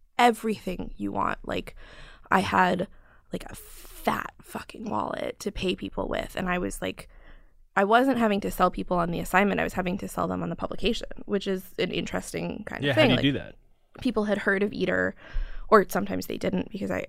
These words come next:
Speaker 1: I tried really hard to reach out to people who are not food writers, but, um,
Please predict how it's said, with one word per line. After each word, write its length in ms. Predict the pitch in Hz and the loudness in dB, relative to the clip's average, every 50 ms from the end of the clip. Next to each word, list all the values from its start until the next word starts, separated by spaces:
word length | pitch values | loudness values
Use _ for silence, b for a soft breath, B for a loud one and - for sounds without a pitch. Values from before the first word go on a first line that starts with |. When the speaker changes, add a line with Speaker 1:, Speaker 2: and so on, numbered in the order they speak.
| - - | -4 -4
Speaker 1:
I 80 | 190 | -6
tried 240 | 196 - - 196 208 | -4 -4 -6 -6 -4
really 200 | 202 196 196 196 | -4 -6 -6 -4
hard 160 | - 202 196 | -4 -4 -4
to 100 | - 185 | -4 -6
reach 180 | 190 196 - - | -8 -8 -8 -10
out 80 | - - | -12 -12
to 60 | 208 | -12
people 220 | - 190 - - 185 | -12 -12 -10 -8 -6
who 80 | - | -4
are 80 | 185 180 | -4 -4
not 220 | 180 175 - - | -4 -4 -6 -6
food 180 | - - - - | -8 -8 -6 -4
writers, 400 | - 185 170 - - - - - - | -4 -4 -4 -6 -8 -10 -12 -6 -2
but, 160 | 202 190 - - - | -2 -2 -2 0 0
um, 380 | 196 190 180 170 180 - 202 | 0 2 2 0 -2 -6 -6